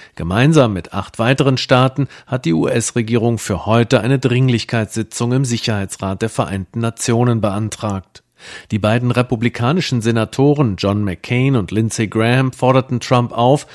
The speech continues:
er müsse nach dem erneuten Giftgaseinsatz seinen Worten Taten folgen lassen. Assad müsse einen Preis für seine Kriegsverbrechen zahlen. McCain warf Trump vor, seine Ankündigung, die U-S-Truppen möglichst bald aus Syrien abzuziehen,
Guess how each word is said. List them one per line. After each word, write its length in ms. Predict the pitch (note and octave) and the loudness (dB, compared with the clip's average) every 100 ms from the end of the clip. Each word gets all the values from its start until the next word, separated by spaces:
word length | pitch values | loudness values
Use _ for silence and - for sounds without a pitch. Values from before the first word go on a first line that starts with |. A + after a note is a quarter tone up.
| - - | -20 -8
er 140 | A2+ | -2
müsse 280 | C3 - C3+ | 0 2 2
nach 180 | A2 - | 0 0
dem 160 | G2+ | -4
erneuten 540 | E2+ F#2 G2+ C3+ - A#2+ | -4 -4 0 0 -2 -2
Giftgaseinsatz 1040 | B2+ - B2 A#2 A#2 A#2+ B2 B2+ B2 - | -2 0 -2 -2 -2 0 2 0 0 -2
seinen 320 | B2+ C#3+ C3 | 2 2 2
Worten 440 | G#2+ F2 - A#2 | 0 -2 -6 -8
Taten 440 | - A2+ A#2+ - A2 | -4 0 0 -2 -6
folgen 380 | - A2 G#2+ G#2+ | 0 0 0 -2
lassen. 460 | G#2+ - A2 G2 - - - | -2 -2 -6 -8 -12 -20 -14
Assad 540 | - F2 A2+ A#2+ B2+ | -10 -6 0 0 2
müsse 240 | C3 C3 B2+ | 0 0 0
einen 220 | C3 C3+ | 0 -2
Preis 500 | - B2 C3 A#2 - | -2 -2 0 0 -4
für 120 | A2 | -4
seine 240 | G2+ A2+ C3+ | -2 0 -2
Kriegsverbrechen 880 | - G#2+ - G#2+ G2 G2+ - G#2 | -4 -8 -4 -4 -2 -4 -6 -8
zahlen. 500 | - A2+ G2+ G2+ F2+ - - - - | -6 -4 -2 -2 -4 -10 -20 -20 -12
McCain 540 | - F#2+ - B2+ F3 G#2+ | -8 -6 0 4 4 4
warf 240 | F#2+ - | 0 -2
Trump 320 | - A#2 A2 | -2 0 0
vor, 380 | - C3 C3 C3+ - - | -2 4 4 4 -2 -18
seine 340 | - G2 F#2 - | -8 -6 -4 0
Ankündigung, 800 | C#3 D#3+ D3 C3+ A#2 A#2 G2+ F2+ | 0 2 2 4 4 2 0 -2
die 120 | F#2 | -4
U-S-Truppen 720 | - G#2 C3 - C3+ B2+ A2+ | -4 -2 -2 -2 -2 -2 -2
möglichst 420 | G#2+ A2 G2 - | -2 -4 -6 -6
bald 300 | G2 A2+ C#3 | -4 -2 0
aus 200 | B2 G#2 | -2 -4
Syrien 380 | A#2+ B2+ A#2+ A2+ | 0 2 2 0
abzuziehen, 800 | - B2+ - C#3+ - - C3+ B2+ | -2 -8 -4 -6 -4 0 2 0